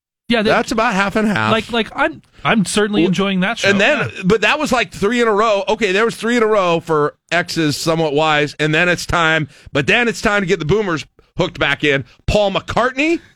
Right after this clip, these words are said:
Speaker 2: <laughs> the Rolling Stones, and then they went too far that direction two years in a row. Again, great ba-, great bands, but who are you appealing to with that?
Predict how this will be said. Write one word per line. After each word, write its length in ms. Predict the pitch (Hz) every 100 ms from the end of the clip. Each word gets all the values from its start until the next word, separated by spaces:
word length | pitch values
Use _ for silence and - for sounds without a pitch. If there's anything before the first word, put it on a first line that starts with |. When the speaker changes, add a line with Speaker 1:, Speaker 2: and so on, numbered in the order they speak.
| _
Speaker 2:
<laughs> 220 | 139 143 127 _ _ _ _ _ _ - - - - - 170
the 160 | 127 175
Rolling 460 | 170 208 262 285 262
Stones, 880 | - 277 226 165 156 165 175 - - _ _ _ _
and 120 | 165
then 120 | 214 247
they 80 |
went 180 | 254 233
too 140 | 226 185
far 180 | 208
that 200 | 202 208
direction 380 | 160 147 127 139
two 180 | - 175
years 260 | 160 151 135
in 80 |
a 20 | 143
row. 40 | - _ _ _ _ _ _
Again, 200 | - 131
great 260 | 92 143 170
ba-, 180 | 156 147
great 180 | 123 160
bands, 260 | 156 131 -
but 180 | 135 127
who 100 | 156
are 60 |
you 160 | 143 139
appealing 400 | 131 151 147 127
to 140 | 135 120
with 140 | 101
that? 280 | 139 135